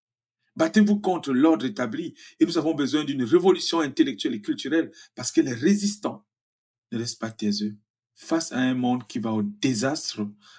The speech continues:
un monde où l'humain ne comprend plus rien et ne compte plus. Les résistants ne restent pas taiseux face aux choses qu'une certaine élite politique nous impose année après année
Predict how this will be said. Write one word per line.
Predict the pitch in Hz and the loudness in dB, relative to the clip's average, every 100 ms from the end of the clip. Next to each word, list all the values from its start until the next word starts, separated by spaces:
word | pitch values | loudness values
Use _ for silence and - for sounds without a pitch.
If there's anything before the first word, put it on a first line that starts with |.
| 143 | 0
un | |
monde | 175 208 | 6 6
où | 185 | 4
l'humain | 165 156 156 | 2 4 2
ne | |
comprend | 143 139 113 127 127 | 0 -6 -6 -4 -6
plus | 123 | -6
rien | 117 117 123 123 _ - | -4 -4 -4 -8 _ -10
et | |
ne | 104 | -10
compte | 104 143 135 | -8 -8 -8
plus. | 104 110 107 104 _ _ _ _ _ _ _ _ _ | -6 -4 -4 -8 _ _ _ _ _ _ _ _ _
Les | 117 | -8
résistants | 120 - - 135 | -2 -2 0 -2
ne | 120 | -2
restent | 123 - | -4 -4
pas | 117 | -4
taiseux | 123 117 160 | -2 0 0
face | 170 170 | 0 -4
aux | - | -4
choses | 135 196 202 | -2 -2 -2
qu'une | - 143 | -2 -4
certaine | - 127 147 | -2 -2 -2
élite | 135 139 - | -2 -4 -6
politique | 131 104 330 - - - - | -6 -4 -6 -8 -20 -20 -8
nous | 151 160 | -2 0
impose | 131 104 156 147 - - | 0 -2 -2 -2 -2 -6
année | 131 131 139 | -4 -2 -2
après | 113 113 127 | -4 -2 0
année | 117 123 160 | 0 0 -4